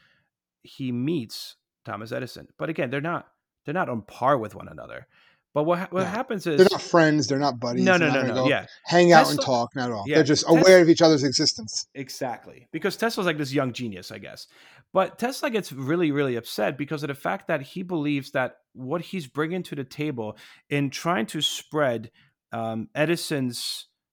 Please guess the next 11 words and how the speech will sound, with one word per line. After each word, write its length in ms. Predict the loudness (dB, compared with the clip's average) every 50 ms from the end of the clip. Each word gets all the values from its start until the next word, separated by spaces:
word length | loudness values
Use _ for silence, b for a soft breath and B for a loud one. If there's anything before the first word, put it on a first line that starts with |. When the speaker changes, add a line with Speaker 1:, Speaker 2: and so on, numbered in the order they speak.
| _ _ _ _ _ _ _ -4 -2
Speaker 1:
electricity, 760 | 0 0 0 -2 -6 -10 -6 0 0 0 0 -2 -6 -8 -8
'cause, 180 | -8 -8 -4 0
uh, 180 | 2 2 0 0 -4
remember, 360 | -8 -6 -2 -2 -2 -2 -2
Edison's 360 | -2 -2 -2 -4 -6 -8 -6
trying 160 | -2 -2 -2 -2
to 60 | -2
pitch 360 | -6 -4 -4 -4 -4 -4 -6
this 180 | -8 -8 -4 -4
idea 320 | -6 -4 -2 -2 0 0
of 260 | 0 -2 -2 -6 -8